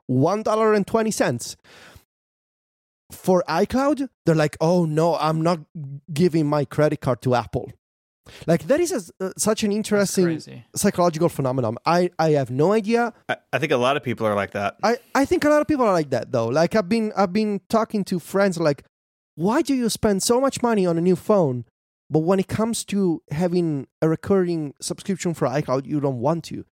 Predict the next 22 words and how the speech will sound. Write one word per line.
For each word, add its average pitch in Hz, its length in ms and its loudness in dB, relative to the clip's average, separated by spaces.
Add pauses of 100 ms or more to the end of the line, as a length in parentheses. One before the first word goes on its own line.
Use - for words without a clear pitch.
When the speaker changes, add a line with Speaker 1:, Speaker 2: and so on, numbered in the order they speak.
(220)
Speaker 1:
Most 175 200 0
people 156 220 0
devalue 127 680 -2
the 131 120 0
idea 120 380 0
of 113 280 -4
paying 127 200 -4
for - 120 -12
software, 110 460 -4
but 117 220 -4
they 120 160 -2
understand 120 480 -6
what 117 140 -2
they're 110 100 -4
paying 123 400 -6 (280)
for 135 200 2
a 123 60 0
physical 139 400 0
product 120 420 -2
like 120 180 -2
an 147 60 0
iPhone, 123 440 -2